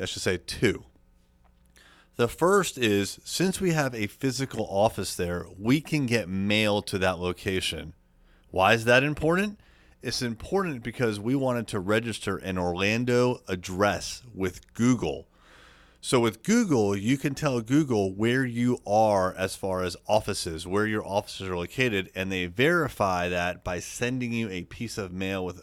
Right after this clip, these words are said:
a code on it. It's something like a five-digit code. When you get that postcard, you have to then go into Google and you have to provide that code to verify that you actually have access to that physical location. It's a really smart thing they did,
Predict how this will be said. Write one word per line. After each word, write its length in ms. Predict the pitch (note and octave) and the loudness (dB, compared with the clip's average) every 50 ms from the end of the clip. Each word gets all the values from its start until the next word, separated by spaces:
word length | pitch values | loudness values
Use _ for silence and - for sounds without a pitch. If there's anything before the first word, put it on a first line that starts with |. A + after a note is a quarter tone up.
| - | -14
a 100 | - E2+ | -14 -14
code 500 | - _ - - - A2+ G#2+ G#2 G2+ F#2 | -14 _ -18 -10 -4 -2 0 0 0 0
on 240 | E2 E2 E2 D#2+ D2+ | -2 -6 -8 -8 -8
it. 120 | D2 C#2+ - _ _ _ _ - - - _ _ | -12 -14 -16 _ _ _ _ -20 -20 -20 _ _
It's 140 | F#2+ - - | -8 -2 -2
something 260 | B2+ A#2+ G#2+ A2+ G#2+ | -2 0 0 0 0
like 160 | G2+ G2 F2 | 0 0 0
a 80 | F2 E2 | -2 -8
five-digit 720 | - - F#2+ F#2+ F#2+ F#2+ F2+ F2 F#2 F2+ E2 E2+ E2 - | -4 -2 0 0 0 0 0 -2 -4 -4 -4 -8 -10 -4
code. 380 | - F#2 E2+ D#2+ D#2 D2+ E2+ - _ - - - - - - - - - - - - - - - - - | -2 -2 -2 -2 -4 -8 -12 -20 _ -20 -20 -20 -20 -20 -20 -20 -18 -20 -20 -20 -20 -20 -18 -16 -4 0
When 180 | G#2+ A2+ A#2 | 0 2 2
you 120 | A#2+ A#2+ G#2+ | 2 0 0
get 240 | - C3+ C3+ - | 2 2 2 4
that 200 | - B2+ A#2+ A2+ | 6 4 4 4
postcard, 640 | - - C3 C#3+ D3+ C3+ - - B2 G#2+ G2+ F#2+ F#2 | 2 0 0 2 2 0 0 0 2 2 2 2 0
you 120 | G2+ G#2 | -2 -2
have 180 | G#2 G#2+ G#2 G#2 | 0 0 0 0
to 100 | - G2 | -2 -2
then 320 | G2 G2 F#2+ F#2+ F#2+ F#2 - | -2 -2 -2 -2 -4 -8 -4
go 260 | - G#2+ G2+ G2+ G2+ G2+ | 2 4 4 6 4 4
into 460 | - G2+ G2+ G2 F2+ - G#2 F2+ F2 | 2 -2 -4 -4 -4 -4 -6 -6 -6
Google 520 | F2 F#2+ A2+ C3 C#3+ C3+ A2 G#2+ G2 G2 | -6 2 4 6 6 6 6 4 2 2
and 200 | F2 F2+ F2+ F#2 | 2 -2 -2 -2
you 80 | F#2 F2+ | -4 -2
have 200 | F#2+ F#2 F2 - | -2 -2 -2 -2
to 80 | - E2 | -6 -6
provide 440 | - F#2 E2+ E2+ F2 E2+ E2+ F2 E2 | -6 -6 -4 0 0 2 2 0 0
that 220 | - F2 E2 D#2+ | 0 -2 -2 -2
code 340 | - - D3+ C#3+ C#3 C#3+ - - | 0 0 2 4 4 2 0 0
to 120 | G#2 F#2 | -2 -4
verify 800 | E2+ F2 F#2+ F#2 F#2+ F#2+ F#2 F#2 F#2 - - F2 E2+ E2+ E2+ E2+ | -2 -2 0 0 2 2 0 0 -2 -4 -4 -2 -2 -2 -2 -2
that 100 | F2 F2 | -4 -6
you 200 | F2 F2+ G2 - - _ | -6 -6 -8 -8 -8 _
actually 440 | - F#2 G2 G#2 - - - G#2+ G2 | 2 2 2 2 0 -6 -6 -6 -6
have 260 | F#2+ G2 F#2 F2+ F2+ - - | -4 -4 -4 -4 -4 -6 -8
access 680 | E2+ F2 E2+ E2+ - - - F2+ F2 E2+ - - - _ _ _ _ _ _ _ _ | -6 -6 -6 -6 -6 -6 -6 -4 -4 -4 -6 -8 -14 _ _ _ _ _ _ _ _
to 120 | - - F2+ | -8 -4 -2
that 180 | F#2 F2+ E2+ | -2 -2 -2
physical 400 | - - G2 F2+ E2+ E2+ F2 E2+ | -2 -4 -4 -4 -2 -4 -4 -4
location. 720 | E2+ E2 D#2+ - - F#2 E2+ E2+ - - D#2 D#2+ E2 - - _ _ _ _ _ _ _ - | -4 -4 -6 -6 -6 -6 -4 -4 -6 -6 -8 -12 -16 -18 -20 _ _ _ _ _ _ _ -4
It's 160 | A#2 G2+ - | -4 0 2
a 80 | B2 | 4
really 240 | B2 C3 C3+ C3+ C3 | 6 6 6 6 6
smart 320 | A#2+ - A#2+ A#2+ A2+ A2 G#2+ | 4 2 2 2 2 2 2
thing 200 | - A2+ G#2+ G2+ | -2 -2 -2 -2
they 120 | F#2 F#2 | -2 -2
did, 400 | F#2 A2+ A#2+ A2 F#2+ F#2 F#2+ G2 | 0 2 4 4 4 4 2 -2